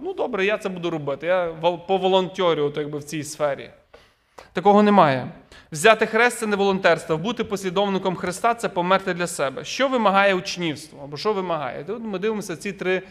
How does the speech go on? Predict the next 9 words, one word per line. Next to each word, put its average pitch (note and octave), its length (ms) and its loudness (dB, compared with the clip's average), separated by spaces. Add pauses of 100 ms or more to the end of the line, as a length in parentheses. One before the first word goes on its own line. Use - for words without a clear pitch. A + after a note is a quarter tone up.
(340)
а, C3 380 -6 (200)
три F3+ 160 0
умови, E3+ 520 2
які D3 200 -8
він D#3+ 140 -2
каже. C3 360 -2 (920)
Перше, A3+ 300 4
він F3+ 100 -2
каже, D3+ 400 0